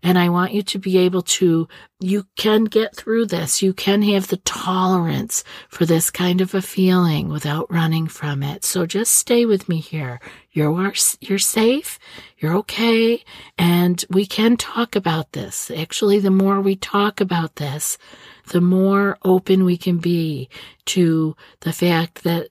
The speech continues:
this is going to happen to all of us. We will lose things and people that we love.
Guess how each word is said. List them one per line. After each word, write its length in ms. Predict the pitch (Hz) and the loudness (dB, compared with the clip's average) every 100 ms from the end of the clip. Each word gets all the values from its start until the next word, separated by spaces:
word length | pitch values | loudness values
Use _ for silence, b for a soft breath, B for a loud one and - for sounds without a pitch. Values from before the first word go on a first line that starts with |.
| - | -4
this 300 | 175 180 208 | 0 2 0
is 140 | 185 | -2
going 260 | 190 180 185 | 0 2 2
to 140 | 185 | 0
happen 380 | 175 160 - 165 | 0 -2 -6 -8
to 160 | - | -8
all 260 | 151 147 143 | -6 -4 -4
of 160 | 139 95 | -8 -10
us. 320 | 90 127 - b b | -8 -8 -10 b b
We 120 | 165 | -2
will 200 | 151 165 | 0 -2
lose 600 | 170 190 185 180 180 175 | -2 4 6 6 4 0
things 520 | - - 156 160 170 - | -4 -2 -2 -2 -4 -6
and 160 | 175 165 | -4 -4
people 380 | - 160 - 143 | -6 -8 -8 -10
that 200 | 143 143 | -10 -10
we 160 | 170 | -12
love. 480 | 160 135 120 - - | -10 -10 -10 -12 -18